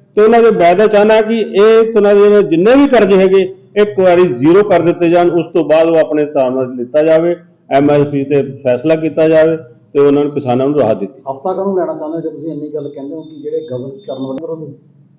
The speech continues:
Speaker 2: ਇਹ ਸਰਕਾਰ ਮਾੜੀ ਹੋਈ ਹੈ, ਫਿਰ ਰਿਜ਼ਾਈਨ ਕਿਉਂ ਨਹੀਂ ਕਰਦੇ ਤੁਸੀਂ? ਨਾਲੇ ਤੁਸੀਂ ਦੋ ਮਾੜੀ ਕਹਿ ਰਹੇ ਹੋ, ਨਾਲੇ ਕਹਿੰਦੇ ਮੈਂ ਦਸ ਦਿਨ ਦਾ ਸਮਾਂ
Speaker 1: ਇਹ ਦੇਖੋ, ਮੈਂ ਕਿਸਾਨ ਦੇ ਹੱਕ ਦੇ ਵਿੱਚ ਬੋਲ ਰਿਹਾ ਪਹਿਲਾਂ ਤਾਂ।
Speaker 2: ਹੂੰ।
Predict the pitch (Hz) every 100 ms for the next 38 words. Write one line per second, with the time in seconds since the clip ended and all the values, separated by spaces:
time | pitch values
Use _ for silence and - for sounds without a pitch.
0 | _ _ _ - 123 131 131 143 139 135
1 | 170 190 196 185 160 160 160 180 180 170
2 | 143 139 120 117 - 131 151 156 156 151
3 | 151 - _ _ _ 123 139 139 170 170
4 | 160 147 147 151 135 120 117 123 120 -
5 | 233 170 165 202 147 175 175 165 165 190
6 | 202 151 175 156 156 127 113 107 101 104
7 | 95 87 _ 120 104